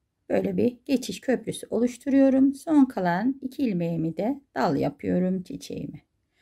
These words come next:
Sık iğne ile hem üç zincirimi buraya sabitledim hem de bir tane sık iğne yapmış oldum. Hemen yanına şöyle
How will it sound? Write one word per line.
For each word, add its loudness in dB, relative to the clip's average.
Sık -8
iğne 4
ile 0
hem 2
üç 0
zincirimi 4
buraya -2
sabitledim -2
hem 4
de 0
bir -2
tane -4
sık -14
iğne -4
yapmış -8
oldum. -20
Hemen 2
yanına 2
şöyle -4